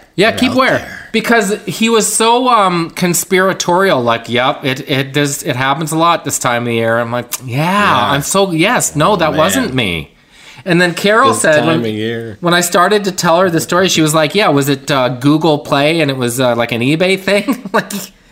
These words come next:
Speaker 1: yes.
Speaker 2: <laughs> Right away.
Speaker 1: So she said, "Yeah, they left a message last week. Call
Speaker 2: Oh,
Speaker 1: back
Speaker 2: they
Speaker 1: right
Speaker 2: already
Speaker 1: away."
Speaker 2: dipped. They already had a little line in the water.
Speaker 1: Yeah. Why would you leave a
Speaker 2: That's crazy.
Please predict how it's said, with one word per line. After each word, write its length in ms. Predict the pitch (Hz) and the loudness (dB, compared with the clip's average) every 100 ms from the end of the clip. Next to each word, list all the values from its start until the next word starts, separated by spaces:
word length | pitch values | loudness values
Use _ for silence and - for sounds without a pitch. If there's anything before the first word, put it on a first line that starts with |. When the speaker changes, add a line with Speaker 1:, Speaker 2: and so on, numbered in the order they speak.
| - | -10
Speaker 1:
yes. 920 | 165 160 151 127 147 165 165 165 - 180 - | -6 -2 0 2 4 4 4 2 0 -4 -4
Speaker 2:
<laughs> 140 | 156 | -4
Right 440 | 160 147 156 160 147 | -2 0 2 2 2
away. 280 | 139 165 127 | 2 2 2
Speaker 1:
So 120 | 190 | 2
she 160 | 208 | 2
said, 180 | 196 196 | 2 2
"Yeah, 180 | 214 196 | 2 2
they 140 | 175 | 2
left 240 | 175 208 214 | 2 2 0
a 60 | |
message 520 | 185 151 226 - 170 143 | 0 0 0 0 0 2
last 360 | 131 123 - | 0 0 -2
week. 420 | 120 104 95 - - _ _ _ _ _ - | 0 0 0 -6 -20 _ _ _ _ _ -2
Call 240 | 160 156 | 0 2
Speaker 2:
Oh, 40 | |
Speaker 1:
back 140 | 143 151 151 | 4 4 4
Speaker 2:
they 60 | |
Speaker 1:
right 200 | 143 139 | 4 2
Speaker 2:
already 60 | 143 | 2
Speaker 1:
away." 420 | 143 143 143 117 | 2 2 2 0
Speaker 2:
dipped. 200 | 92 - - _ _ _ _ _ _ | -2 -10 -20 _ _ _ _ _ _
They 100 | 110 120 | -6 -4
already 200 | 123 113 | -2 0
had 180 | 117 | -2
a 60 | 110 | -4
little 240 | 107 104 | -6 -6
line 360 | 98 95 104 107 | -4 -4 -2 -4
in 100 | 98 | -6
the 80 | 92 | -6
water. 500 | 90 92 98 76 - _ _ _ _ _ - | -6 -6 -6 -10 -14 _ _ _ _ _ -8
Speaker 1:
Yeah. 360 | 123 123 107 - - - | -2 0 0 -4 -20 -4
Why 180 | 131 190 | 0 2
would 100 | 240 | 2
you 60 | 254 | 2
leave 160 | 214 | 2
a 60 | 143 | 2
Speaker 2:
That's 360 | 131 160 220 | 2 0 0
crazy. 80 | - | 0